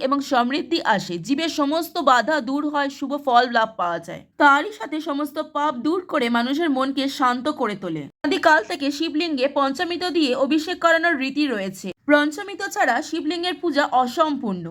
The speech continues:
মন, কাম, ক্রোধ, লাভ, আসক্তি এবং অহংকার, এই পাঁচটি ব্যাধির দ্বারা মানুষের মন দুঃখে কষ্টে ভরে হয়ে থাকে জীবনকাল ধরে। আর এই পাঁচটি ব্যাধিকে দূর করার সহজ লাভ হলো পঞ্চামৃত অভিষেক শিবলিঙ্গে।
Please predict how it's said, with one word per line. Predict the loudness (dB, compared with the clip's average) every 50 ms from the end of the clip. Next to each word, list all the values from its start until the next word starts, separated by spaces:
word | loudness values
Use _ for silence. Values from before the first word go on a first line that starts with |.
| -10 -2 2
মন, | 4 6 6 6 4 2 2
কাম, | 4 4 4 4 2 -2
ক্রোধ, | -8 -6 -4 -4 -4 -4 -6 -8
লাভ, | -8 -4 -2 -2 -2 -2 -4 -8 _ _ _ 0
আসক্তি | 2 2 0 -2 -4 -6 -4 -4 -4 -6 -4
এবং | -4 -6 -6 -2 0
অহংকার, | 2 2 2 2 0 0 0 -2 -2 -2
এই | -4 -6 -4 -2
পাঁচটি | -2 -2 -2 -4 -2 -2 -2 0
ব্যাধির | 2 2 0 0 0 -2 0
দ্বারা | 0 2 2 2
মানুষের | 2 0 0 -2 -4 -4 -2 -2 -2
মন | -2 -2 -2 -4 -4 -2
দুঃখে | -2 -4 -4 -4 -4 -4 0 0
কষ্টে | 0 0 0 0 -2
ভরে | -2 -2 -2 0 0
হয়ে | 0 0 0 -2
থাকে | -4 -4 -4
জীবনকাল | -4 -4 -2 -2 -2 -4 -2 0 0 0 0 0
ধরে। | -2 -4 -6 -8 -10 -12 -14 _ _ -6
আর | -4 -4 -4
এই | -4 -6 -4
পাঁচটি | 0 2 2 2 0 0 -2 -2
ব্যাধিকে | -2 -2 -2 -2 -2 -2 -4
দূর | -4 -2 -2 -4 -4 -2
করার | -4 -4 -4 -4 -4 -2
সহজ | -2 0 0 0 0 0
লাভ | 0 0 0 0
হলো | 0 -2 -2 -2
পঞ্চামৃত | -2 -2 -4 -2 -2 -2 -4 -2 -2 -4
অভিষেক | -4 -4 -4 -6 -4 -4 -4 -6 -6
শিবলিঙ্গে। | -6 -8 -6 -4 -2 -2 -2 0 -2 -2 -2 -4